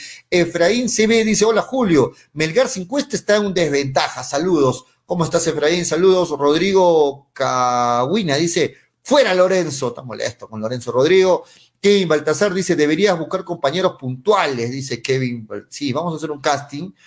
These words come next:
Vamos a hacer un casting para el programa y lo primero que vamos a poner es ser puntual.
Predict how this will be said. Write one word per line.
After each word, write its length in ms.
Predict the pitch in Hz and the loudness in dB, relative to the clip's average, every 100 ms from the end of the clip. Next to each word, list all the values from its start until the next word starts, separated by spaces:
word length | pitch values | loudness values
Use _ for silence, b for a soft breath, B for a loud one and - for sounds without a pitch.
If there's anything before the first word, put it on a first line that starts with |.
| b b | b b
Vamos 240 | - 196 170 | -4 -2 0
a 40 | |
hacer 160 | 175 175 | 0 -2
un 80 | 170 | 0
casting 320 | 160 - 143 | -2 -4 -8
para 160 | 131 | -6
el 60 | 127 | -4
programa 380 | 131 143 147 185 | -2 -2 -2 -4
y 40 | 156 | -2
lo 100 | 143 | -2
primero 320 | 147 175 165 | -2 -2 0
que 60 | 151 | -2
vamos 200 | 156 139 | -2 -4
a 80 | |
poner 220 | 131 143 160 | -4 -2 -2
es 220 | 160 - | -4 -10
ser 260 | - 202 196 | -4 -4 -2
puntual. 400 | 190 165 113 | -2 0 -2